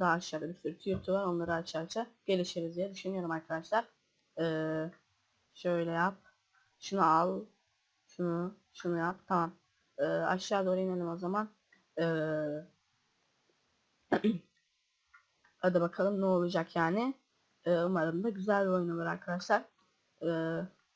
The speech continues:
hadi bakalım. Ee, diyorum ikide bir. Kusura bakmayın o yüzden. Ee, şöyle gidelim. <laughs> Abi yine "Ee," dedim. Uyuz oldum şu an kendime.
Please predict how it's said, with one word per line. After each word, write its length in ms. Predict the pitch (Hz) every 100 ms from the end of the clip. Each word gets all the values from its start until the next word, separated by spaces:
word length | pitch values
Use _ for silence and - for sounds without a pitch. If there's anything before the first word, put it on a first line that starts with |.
| _ _ _ -
hadi 180 | 190 185
bakalım. 500 | 175 - 185 196 -
Ee, 280 | 185 190 185
diyorum 260 | 175 165 160
ikide 320 | 160 156 156
bir. 220 | 208 - _ _ _ _ _ _ -
Kusura 280 | - 180
bakmayın 380 | 180 - 165 160
o 40 | 165
yüzden. 360 | 208 214 226 - 170
Ee, 180 | 160
şöyle 240 | 185 190 180
gidelim. 420 | 180 190 190 196 - _ _ _ _ _ -
<laughs> 720 | 175 - - _ _ _ -
Abi 280 | 180 185
yine 180 | 214 254
"Ee," 180 | 175 165
dedim. 280 | 160 160 147
Uyuz 240 | 185 208 185
oldum 240 | 160 151
şu 140 | -
an 80 | 156
kendime. 400 | - 156 151 160